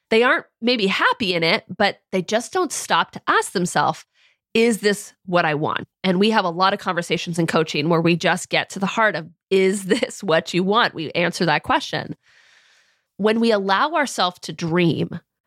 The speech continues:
what we're doing is we're inherently asking ourselves, "What do I want?" And if you're incessantly asking that question,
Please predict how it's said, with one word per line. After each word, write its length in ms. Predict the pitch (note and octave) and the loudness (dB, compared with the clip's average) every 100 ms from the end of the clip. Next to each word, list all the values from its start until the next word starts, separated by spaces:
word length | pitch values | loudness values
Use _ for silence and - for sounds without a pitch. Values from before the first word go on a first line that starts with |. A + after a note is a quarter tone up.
| _ | _
what 140 | F#3+ F#3 | -2 2
we're 100 | G#3 | 0
doing 400 | - A3+ A3+ F3 | 2 4 4 2
is 140 | D#3+ | 0
we're 140 | E3 | 0
inherently 760 | D#3+ F#3 F3 - G3+ A3 - A#3+ - | 2 0 -2 0 0 0 0 -4 -2
asking 420 | F#3 F#3 - E3+ | -4 -4 -6 -2
ourselves, 560 | C#3 - - - - - _ _ _ | -2 0 -2 -2 -4 -14 _ _ _
"What 100 | G3+ | 0
do 100 | B3+ | 2
I 100 | C#4+ | 2
want?" 340 | G#3+ C#4 - - _ _ _ _ - | 2 0 -2 -10 _ _ _ _ -2
And 140 | G3 | -2
if 120 | A3 | 0
you're 160 | B3 B3 | 0 0
incessantly 720 | A#3+ G#3 F4 A4 B4+ G4 - | 0 -2 -2 0 0 0 0
asking 440 | D4+ G4+ - E4 | 0 -2 -2 -2
that 160 | C4+ - | 0 -2
question, 580 | - F4 - - - | -4 -4 -6 -12 -12